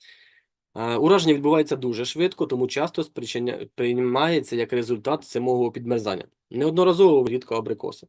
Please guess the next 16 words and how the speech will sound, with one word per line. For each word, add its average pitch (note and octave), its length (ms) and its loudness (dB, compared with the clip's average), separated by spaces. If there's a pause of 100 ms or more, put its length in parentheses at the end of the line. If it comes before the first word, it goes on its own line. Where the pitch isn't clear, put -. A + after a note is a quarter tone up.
Тобто - 260 -8
взагалі, B2 420 2 (380)
е, G2+ 540 -2 (160)
ця A2 160 -2
хвороба A2+ 380 2
дійсно A2 320 -4
є, G#2 180 2
як G2+ 200 0
я G#2 60 0
вже G2+ 160 -2
казав, G2+ 340 -4
на G2+ 120 -2
абрикосі A2 440 -2
і G#2 40 -2
на G2+ 120 -2
персику, G#3 460 -4